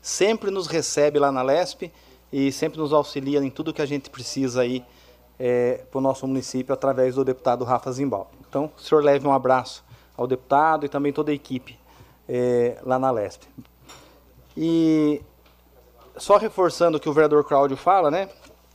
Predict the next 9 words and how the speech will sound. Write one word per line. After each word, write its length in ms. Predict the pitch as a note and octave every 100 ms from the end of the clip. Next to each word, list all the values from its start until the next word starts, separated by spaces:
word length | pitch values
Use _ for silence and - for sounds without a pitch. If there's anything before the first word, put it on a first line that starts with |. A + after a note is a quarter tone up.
| B2
é, 320 | C3 C#3 C#3
a 100 | D3
importância 760 | E3 D#3 F3 F3 E3 F3 D#3 D3+
aí 240 | C#3+ D#3 - _ _ _ _ _ A#2+
da, 720 | C3+ C#3 C#3 C3+ C3 B2+ B2 -
da 160 | C3+ C#3+
prontidão 600 | E3+ G3 - D#3 D3+ E3
das 160 | D3
comissões, 680 | - C#3+ C3 D#3 F3 F3 -